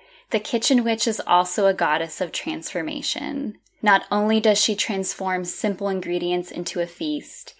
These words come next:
but some, like Circe, are shapeshifters. The kitchen witch's ability to change her physical appearance is a cloaking mechanism,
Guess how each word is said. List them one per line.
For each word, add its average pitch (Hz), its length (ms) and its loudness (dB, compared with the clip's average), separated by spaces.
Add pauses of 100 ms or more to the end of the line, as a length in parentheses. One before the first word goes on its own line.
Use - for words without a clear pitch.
(100)
but 208 160 4
some, 185 600 2 (140)
like 208 240 4
Circe, - 400 -2 (380)
are 190 80 4
shapeshifters. - 1160 -2 (760)
The 214 80 0
kitchen 269 420 6
witch's 247 300 2
ability 202 500 6
to 196 80 0
change 185 460 -2
her 190 100 -2
physical 180 460 -2
appearance 165 600 -6
is - 140 -8
a 190 60 2
cloaking 165 520 -8
mechanism, - 840 -8